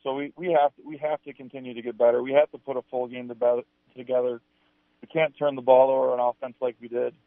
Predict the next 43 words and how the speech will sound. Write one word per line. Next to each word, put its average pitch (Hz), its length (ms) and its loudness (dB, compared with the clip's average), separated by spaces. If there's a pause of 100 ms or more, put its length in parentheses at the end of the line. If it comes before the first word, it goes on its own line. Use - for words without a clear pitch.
(140)
Um, 120 160 -12
we 123 80 -12
can't 139 240 -2
allow 127 320 4
big 123 220 -6
plays 127 240 -4
on 117 140 -4
defense 123 420 -10
like 117 160 -6
we 123 80 -10
did 120 160 -2
last 123 280 0
night. 123 300 -6
And, 120 200 -12 (640)
um, 110 400 -2 (320)
we 185 280 -2
expected 175 500 -2
this. 143 120 -8 (100)
<laughs> 160 120 -16
You 170 140 -4
know, 160 120 0
we're 160 180 6
a 139 40 -6
young 147 280 -4
team. 151 320 -12 (180)
Um, 127 220 -6
we 139 80 -12
expected 143 560 -2 (540)
to 139 60 -2
have 143 220 6
some 143 180 -14
struggles 139 360 -2
and 127 80 -12
have 135 200 -2
some 139 100 -10
adversity. 131 420 -8
We 147 100 -2
didn't 160 140 -2
expect 143 320 -2
to 131 60 -10
beat 135 180 -2
everyone 127 240 -2
by 120 120 2